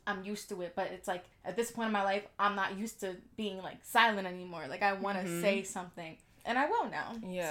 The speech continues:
Speaker 1: So.
Speaker 2: It's also just harassment. Like,
Speaker 1: Exactly.
Speaker 2: like,
Speaker 1: Exactly.
Speaker 2: bro, nobody's bothering you, talking to you, paying you any mind. Why
Speaker 1: Mm-hmm.
Speaker 2: are you saying a word?
Speaker 1: Mm-mm.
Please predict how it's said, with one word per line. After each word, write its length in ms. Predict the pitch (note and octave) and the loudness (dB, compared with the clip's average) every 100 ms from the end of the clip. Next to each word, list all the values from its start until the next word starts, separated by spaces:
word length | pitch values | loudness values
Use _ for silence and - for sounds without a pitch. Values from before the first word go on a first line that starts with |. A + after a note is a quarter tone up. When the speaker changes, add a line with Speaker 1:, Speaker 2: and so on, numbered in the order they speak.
| G3+ | 0
Speaker 1:
So. 120 | E3+ F#3+ | 0 -6
Speaker 2:
It's 120 | A3 | -6
also 240 | B3+ - D#4+ | -6 -4 -6
just 160 | A#3 - | -6 -4
harassment. 920 | F3+ C#3+ C3+ C3 C3+ - C3 B2+ - _ - | -6 -2 0 0 -2 -6 -6 -8 -10 _ -10
Like, 200 | E3+ G#3+ A4 | 2 6 6
Speaker 1:
Exactly. 560 | A#4 F#3+ F#3 - F#3 F3+ | 4 2 2 0 -8 -2
Speaker 2:
like, 320 | G#3 A3 G#3 - - - - - | 4 6 4 -6 -20 -20 -20 -10
Speaker 1:
Exactly. 680 | A#3 A#3 C#4 D4 C#4+ C#4 A#3+ A#3 | -4 6 10 12 12 10 4 4
Speaker 2:
bro, 20 | D#4 | 6
nobody's 360 | G#4 G4+ D#4+ | 8 8 6
bothering 480 | G#3 G3 A#3+ C#4+ C4+ | 10 12 12 12 10
you, 160 | C4 B3+ | 8 2
talking 460 | - A#3+ C#4 C4 | 4 8 8 6
to 60 | B3 | 2
you, 140 | B3 | 2
paying 380 | A#3+ A3+ A#3+ B3 | 2 6 8 8
you 120 | A#3 - | 4 2
any 380 | G3 A3+ B3 A#3 | 2 2 2 2
mind. 500 | F#3 F#3 F#3+ D3 C3+ | 2 4 4 4 2
Why 260 | D#3 G3 A#3 | 6 6 6
Speaker 1:
Mm-hmm. 20 | |
Speaker 2:
are 60 | A3 | 2
you 180 | F#3 F3+ | 0 -6
saying 500 | - - E3+ F3+ D3+ | -8 -4 -2 -2 -4
a 100 | C3 | -6
word? 500 | C3 C3+ C#3+ C#3+ G#3 | -6 -4 -2 -2 -4
Speaker 1:
Mm-mm. 500 | G#3 G3 F#3+ F#3 | -6 -8 -10 -12